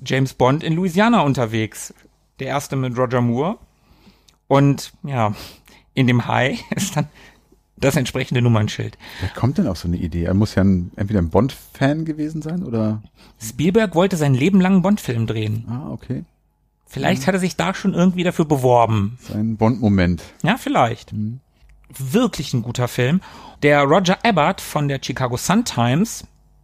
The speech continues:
Speaker 1: wir kennen ihn aus diesem Podcast schon aus ein paar Folgen, der gab dem Film volle vier Sterne und nannte ihn einen sensationell effektiven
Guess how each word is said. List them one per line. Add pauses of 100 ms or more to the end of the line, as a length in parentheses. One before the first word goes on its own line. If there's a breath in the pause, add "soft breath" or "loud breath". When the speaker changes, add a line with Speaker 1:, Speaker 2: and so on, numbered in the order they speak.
(120)
Speaker 1:
wir
kennen
ihn
aus
diesem
Podcast
schon
aus
ein
paar
Folgen, (680 loud breath)
der
gab
dem
Film
volle
vier
Sterne
und
nannte
ihn
einen
sensationell
effektiven